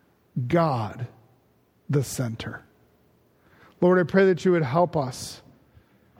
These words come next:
as we, as we focus and we keep looking to expand ministry and we look to, uh, worship you better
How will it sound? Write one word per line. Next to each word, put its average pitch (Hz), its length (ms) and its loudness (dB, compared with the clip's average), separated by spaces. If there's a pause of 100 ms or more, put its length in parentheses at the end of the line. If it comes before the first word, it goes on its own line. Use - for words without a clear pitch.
(260)
as 165 200 2
we, 175 420 0
as 165 240 0
we 160 280 2 (120)
focus 190 640 2
and 156 240 0
we 147 220 0 (340)
keep 165 220 0
looking 185 560 2
to 175 640 2
expand 180 840 0
ministry 170 720 0
and 139 160 -2
we 147 60 0
look 170 300 0
to, 170 440 0 (560)
uh, 147 340 0 (360)
worship 170 580 2
you 190 140 2
better 160 580 0